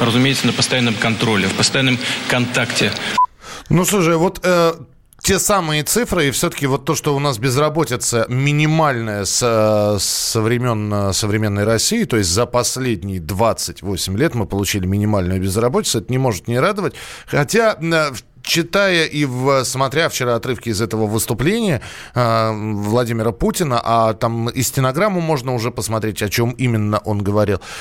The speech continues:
Speaker 2: Знаете, вот у меня было ощущение, что это была такая подготовка, а, и все его заявления, подготовка к большой, а, пресс-конференции, которая будет,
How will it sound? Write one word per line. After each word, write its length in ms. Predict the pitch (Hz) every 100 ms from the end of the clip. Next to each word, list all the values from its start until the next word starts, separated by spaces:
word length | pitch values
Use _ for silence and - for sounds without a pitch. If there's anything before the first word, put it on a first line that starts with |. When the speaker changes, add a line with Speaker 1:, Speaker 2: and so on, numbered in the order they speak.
| - -
Speaker 2:
Знаете, 340 | 110 180 - 143
вот 300 | 131 151 -
у 60 |
меня 220 | 143 156 170
было 260 | 156 151
ощущение, 500 | 143 143 - 226 202
что 160 | - 151
это 140 | 170
была 240 | 139 139 139
такая 240 | 127 127
подготовка, 760 | - 113 135 135 123 101 175 190 - - -
а, 240 | 113 113 104
и 120 | 113
все 180 | - 156
его 160 | 123 113
заявления, 420 | 107 123 170 196
подготовка 560 | 143 120 127 160 - 127
к 240 | - 113
большой, 800 | 107 110 127 - 147 127 107 104
а, 240 | 104 101 98
пресс-конференции, 760 | 117 117 113 - 117 107 - 90
которая 440 | 98 95 95 98
будет, 460 | 95 107 107 92